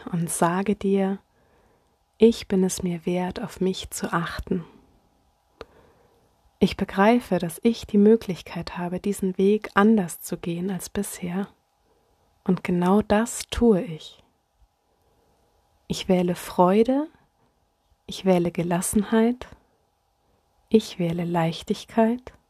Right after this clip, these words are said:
ich wähle Mut und ich wähle Geduld. Ich wähle das, weil es mir gut tut. Ich wähle es,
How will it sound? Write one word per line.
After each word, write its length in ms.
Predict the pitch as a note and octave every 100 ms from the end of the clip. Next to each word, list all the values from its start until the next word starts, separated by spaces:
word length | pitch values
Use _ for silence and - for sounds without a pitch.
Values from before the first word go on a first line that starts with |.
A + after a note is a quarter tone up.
| _ _ _ _ _ _ _ _ _ _ _ _
ich 220 | - - F#3
wähle 260 | E3+ F3
Mut 540 | E3 G3 C#4+ - - - _ _ _ _ _ _ _ _ _ -
und 340 | G#3+ A#3+ B3+
ich 240 | - - -
wähle 280 | F3 F3 F3
Geduld. 800 | F#3+ - E3+ D#3+ E3 - - - _ _ _ _ _ _ _ _ _ _ _ _ _ _ _ _ _ _ _ _ _ _ _ _ _ -
Ich 200 | - -
wähle 300 | G#3+ B3 F3
das, 460 | F3 G3+ - - _ -
weil 140 | F#3
es 180 | F#3 -
mir 120 | F#3
gut 300 | - C#4+ D#4
tut. 460 | - C4 B3 - - _ _ _ _ _ _ _ _ _ _ _ _ _ _ _ _ _ _ _ _ _ -
Ich 220 | G3 -
wähle 340 | F3+ F3 F#3+
es, 440 | A#3 G#3 G3+ -